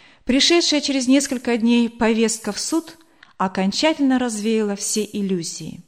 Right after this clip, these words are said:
Сам бракоразводный процесс по времени занял не больше двадцати минут. Вначале судья огласил заявление истца, а потом поочерёдно выслушал две стороны.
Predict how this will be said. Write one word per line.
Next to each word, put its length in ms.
Сам 520
бракоразводный 840
процесс 640
по 140
времени 400
занял 360
не 160
больше 380
двадцати 420
минут. 480
Вначале 460
судья 420
огласил 560
заявление 800
истца, 540
а 120
потом 440
поочерёдно 800
выслушал 600
две 240
стороны. 580